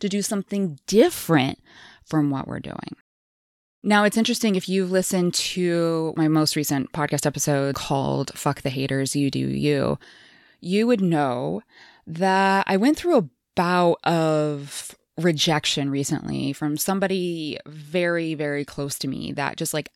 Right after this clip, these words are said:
outright rejected me. <laughs> And I laugh just because it's, like, so absurd that this happened. Uh, but this person, like, pretty much outright rejected me and mocked me and belittled me and made fun of me in front of other people.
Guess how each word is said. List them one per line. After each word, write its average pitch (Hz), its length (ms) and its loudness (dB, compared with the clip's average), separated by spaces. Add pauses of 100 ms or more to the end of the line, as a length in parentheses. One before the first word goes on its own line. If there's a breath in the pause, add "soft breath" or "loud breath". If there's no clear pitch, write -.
(100)
outright 156 800 0 (180)
rejected 156 640 -4
me. - 300 -2
<laughs> - 1080 -6
And 220 120 0
I 220 80 6
laugh 220 340 4
just - 180 -2
because 180 220 -4
it's, 175 140 -6
like, 160 200 -2 (220 soft breath)
so - 460 0
absurd 147 500 0
that 143 140 -6
this 147 140 -4
happened. 135 580 -6 (600 loud breath)
Uh, 156 380 -4
but 196 140 -2
this 240 140 2
person, 254 320 -2
like, 160 200 0 (260)
pretty 349 180 2
much 233 200 2
outright 175 340 4
rejected 151 400 -6
me 156 140 2
and 151 140 2
mocked 143 280 -2
me 143 100 0
and 139 100 -2
belittled 131 380 -6
me 135 100 -6
and 127 100 -4
made 123 160 -6
fun 131 160 -4
of 120 80 -8
me 131 80 -4
in 131 100 -2
front 131 200 -4
of - 120 -14
other 143 220 0
people. 151 540 -4